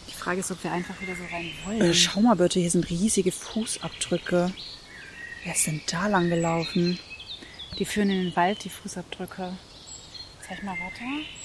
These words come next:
Speaker 1: Aber ich glaub,
Speaker 2: Ja,
Speaker 1: da
Speaker 2: geh da
Speaker 1: vorne,
Speaker 2: nicht rein, geh da nicht rein, guck
Speaker 1: vorne
Speaker 2: mal.
Speaker 1: enden die schon.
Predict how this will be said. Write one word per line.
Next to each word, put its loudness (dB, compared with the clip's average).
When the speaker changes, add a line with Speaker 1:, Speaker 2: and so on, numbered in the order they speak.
Speaker 1:
Aber -14
ich -14
glaub, -6
Speaker 2:
Ja, 4
Speaker 1:
da 0
Speaker 2:
geh 12
da 12
Speaker 1:
vorne, 12
Speaker 2:
nicht 4
rein, 6
geh 4
da 2
nicht -2
rein, 2
guck -2
Speaker 1:
vorne 4
Speaker 2:
mal. 2
Speaker 1:
enden 0
die -4
schon. -4